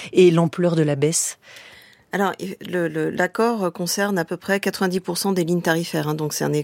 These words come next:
Speaker 2: un accord qui est vraiment tous azimuts. Donc, en fait, quasiment tous les secteurs sont touchés, euh, à l'exception près du secteur agricole. Je pense que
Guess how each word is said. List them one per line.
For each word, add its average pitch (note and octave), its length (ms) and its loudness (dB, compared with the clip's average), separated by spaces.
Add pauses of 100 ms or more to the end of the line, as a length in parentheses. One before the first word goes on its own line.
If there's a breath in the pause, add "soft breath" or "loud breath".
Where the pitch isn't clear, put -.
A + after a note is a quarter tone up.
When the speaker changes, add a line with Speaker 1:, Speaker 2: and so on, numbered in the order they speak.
(120)
Speaker 2:
un C#3+ 140 -2
accord D#3+ 340 -2
qui - 120 -8
est - 220 -6
vraiment D#3+ 300 -2
tous E3+ 200 -4
azimuts. E3+ 460 0 (560 loud breath)
Donc, E3+ 280 0
en D3 60 -2
fait, F#3 240 -2
quasiment F3+ 380 2
tous G3+ 120 -8
les E3+ 120 0
secteurs E3 340 -4
sont D#3 140 -6
touchés, G3 360 -4 (640 loud breath)
euh, D#3+ 160 4
à D#3+ 100 2
l'exception F#3+ 460 2
près G3+ 460 2
du E3 320 0
secteur F#3 320 0
agricole. F3 640 2
Je D#3+ 120 -2
pense E3 260 -4
que D#3 200 2